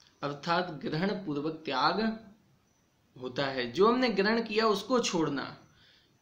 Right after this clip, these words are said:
छूटे हुए को नहीं छोड़ना, उसका नाम,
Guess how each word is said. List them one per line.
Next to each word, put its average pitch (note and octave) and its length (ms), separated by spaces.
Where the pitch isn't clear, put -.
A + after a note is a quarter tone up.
छूटे F#3+ 420
हुए A3 260
को G#3 140
नहीं F#3+ 320
छोड़ना, C#3 640
उसका G#3 360
नाम, G3+ 480